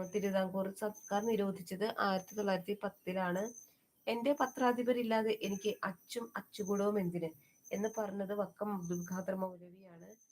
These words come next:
"എന്റെ പത്രാധിപരില്ലാതെ എനിക്ക് അച്ചും അച്ചുകൂടവും എന്തിന്?" എന്ന് പറഞ്ഞത് വക്കം അബ്ദുൽ ഖാദർ മൗലവി.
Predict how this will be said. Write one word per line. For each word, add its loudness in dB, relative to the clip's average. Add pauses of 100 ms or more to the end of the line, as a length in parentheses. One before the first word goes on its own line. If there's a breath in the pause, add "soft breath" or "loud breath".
(360)
"എന്റെ -6
പത്രാധിപരില്ലാതെ 0
എനിക്ക് -2 (400 loud breath)
അച്ചും -20
അച്ചുകൂടവും -2
എന്തിന്?" 0
എന്ന് -2
പറഞ്ഞത് 0
വക്കം -2
അബ്ദുൽ -2
ഖാദർ -4
മൗലവി. -2